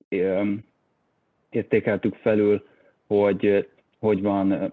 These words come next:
árazva, hogy van kommunikálva, ö, és ez mind-mind, ö, adat, adat, adat, ö, alapon, ö, történik. Ö, tehát az az egyetlen, ö, dolog, amiben, amiben, ö,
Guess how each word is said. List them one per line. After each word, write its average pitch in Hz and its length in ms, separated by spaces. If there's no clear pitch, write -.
árazva, 104 540
hogy 98 160
van 95 180
kommunikálva, 104 920
ö, 101 500
és - 200
ez 117 140
mind-mind, 117 520
ö, 104 200
adat, 98 400
adat, 101 380
adat, 95 440
ö, 107 60
alapon, 98 840
ö, 95 180
történik. 117 760
Ö, 98 240
tehát 98 220
az 110 160
az 101 140
egyetlen, 101 720
ö, 95 480
dolog, 104 300
amiben, 98 500
amiben, 98 540
ö, 95 200